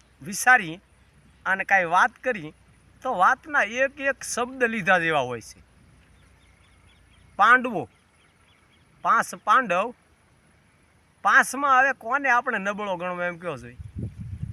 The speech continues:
સત્યવાદી, ખોટું કોઈ દિવસ બોલવું જ નહીં.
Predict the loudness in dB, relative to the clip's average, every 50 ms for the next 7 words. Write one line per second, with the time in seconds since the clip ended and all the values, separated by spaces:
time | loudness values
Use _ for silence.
0 | -10 -10 -8 -4 -2 -2 -2 -2 -4 -4 0 2 2 2 0 -2 -14 -16 -18 -20
1 | -20 -20 _ _ _ -14 -12 -10 -6 -4 -6 -4 -4 -4 -2 0 0 0 -2 -4
2 | -6 -6 -6 -2 0 2 2 2 0 -2 -4 -4 -4 -4 -4 -6 -8